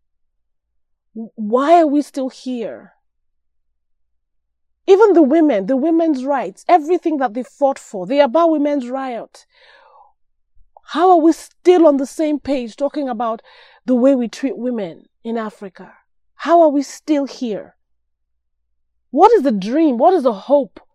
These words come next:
for us tomorrow? Not just us, our children and our children's children. What is the hope for Africa? Have you ever sat down to think about it? If I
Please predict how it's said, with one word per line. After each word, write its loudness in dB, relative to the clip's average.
for -2
us -6
tomorrow? -6
Not -8
just -6
us, -8
our -8
children -6
and -10
our -10
children's -10
children. -12
What 4
is 0
the -2
hope -2
for -8
Africa? -14
Have -6
you 4
ever 0
sat -14
down -6
to -20
think -14
about -18
it? -16
If -2
I -4